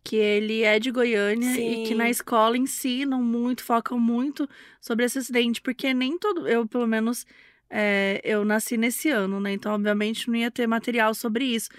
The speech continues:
Speaker 1: Mas quando eu fui estudar também, eu nu-, nunca soube pela escola, assim.
Speaker 2: Sim.
Speaker 1: Então, é legal saber que, pelo menos na cidade ali, eles focam nesse assunto no colégio.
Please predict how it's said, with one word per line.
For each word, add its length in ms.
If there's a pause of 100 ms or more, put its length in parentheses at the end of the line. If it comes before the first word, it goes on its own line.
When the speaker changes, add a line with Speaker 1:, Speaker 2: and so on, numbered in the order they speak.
(300)
Speaker 1:
Mas 220
quando 220
eu 60
fui 120
estudar 400
também, 320
eu 80
nu-, 320
nunca 240
soube 320 (160)
pela 180
escola, 640
assim. 400
Speaker 2:
Sim. 400 (100)
Speaker 1:
Então, 480
é 40
legal 300
saber 280
que, 100
pelo 160
menos 260
na 160
cidade 640
ali, 240
eles 340 (120)
focam 420
nesse 240
assunto 480
no 60
colégio. 640